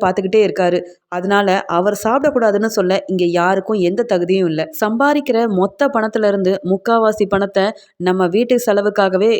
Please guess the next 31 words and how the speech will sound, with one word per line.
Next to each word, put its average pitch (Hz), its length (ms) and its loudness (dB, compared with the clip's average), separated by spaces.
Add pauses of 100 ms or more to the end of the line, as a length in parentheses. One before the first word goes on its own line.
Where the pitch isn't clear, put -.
(140)
செலவு 202 360 2
பண்ணிட்டு 196 340 -2
இருக்காரு 185 240 0
என் 190 200 2
வீட்டுக்காரர். 185 480 0
ஆனா 175 320 0 (380)
மத்தவங்களாம் 254 460 0
அப்படி 220 200 -2
இல்லையே, 185 540 0 (260)
வீட்டுக்குன்னு 240 380 -2
செலவு 220 340 2
பண்ற 208 240 0
நாங்க 175 340 -2
சாப்பிடக்கூடாது, 190 640 0
ஆனா 185 220 2
நீங்க 208 280 0
எல்லாம் 208 260 0 (280)
உக்காந்து 214 420 -2
நான் 180 300 0
சமைச்சு 220 300 -2
போடுறது 196 280 0 (120)
சாப்பிடணுமா? 175 520 0 (320)
இதுல 170 140 0
என்னத்த 180 340 0
நியாயம் 202 360 0
இருக்கு? 190 280 -2
நீங்க 175 180 0
பேசுறது 208 440 0
கொஞ்சமாவது 208 440 0
சரியா 214 320 0
இருக்கா?" 196 300 -2